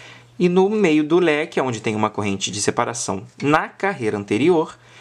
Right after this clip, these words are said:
eu faço um ponto baixo. Então, eu vou seguir aqui fazendo a carreira toda. Aí, agora, de agora em diante, a gente vai fazer o quê?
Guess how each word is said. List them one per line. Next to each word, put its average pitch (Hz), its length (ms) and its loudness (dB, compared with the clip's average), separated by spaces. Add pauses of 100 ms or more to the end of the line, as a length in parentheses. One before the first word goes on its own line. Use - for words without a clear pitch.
(300)
eu 190 120 6
faço 135 560 -2 (560)
um 143 140 4
ponto 135 280 0
baixo. - 420 -2 (440)
Então, - 140 4
eu 202 80 4
vou 196 120 2
seguir 151 380 0
aqui 147 300 0
fazendo 135 720 -4 (500)
a 123 80 4
carreira 135 380 0
toda. 101 440 -2 (920)
Aí, 208 320 4
agora, 160 580 0 (200)
de 131 120 2
agora 139 300 0
em 120 80 -4
diante, 113 600 -2 (1080)
a 123 100 4
gente 120 160 -8
vai 127 100 2
fazer 127 240 -2
o 147 60 0
quê? 107 280 -4